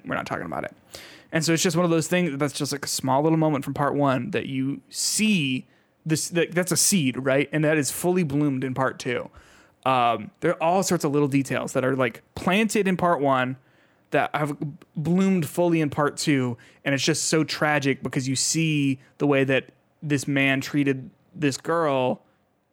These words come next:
unknowingly, maybe, right? He didn't know that this would make her be, like, a reserved person who, like, just, like, bottled everything deep inside and wouldn't really, like, express it to other people. Like, it's just, it's so tragic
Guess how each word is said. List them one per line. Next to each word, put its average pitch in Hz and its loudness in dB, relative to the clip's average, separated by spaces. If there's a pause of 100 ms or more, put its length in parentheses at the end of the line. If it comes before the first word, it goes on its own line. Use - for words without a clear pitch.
(380)
unknowingly, 170 0
maybe, 123 -6
right? 143 2
He 165 0
didn't 175 0
know 127 0
that 123 -2
this 135 -2
would 131 0
make 117 0
her 127 0
be, 131 2
like, 120 0
a 123 0
reserved 127 0
person 127 0
who, 131 -2
like, 120 0 (960)
just, - -8
like, 143 0
bottled 139 2
everything 127 0
deep 131 0
inside 127 0
and 131 0
wouldn't 131 -4
really, 131 2
like, 131 0
express - -6
it 135 -6
to 135 0
other - -2
people. 135 0
Like, 120 -4 (1080)
it's 175 2
just, 220 0
it's 208 0
so 220 2
tragic 135 0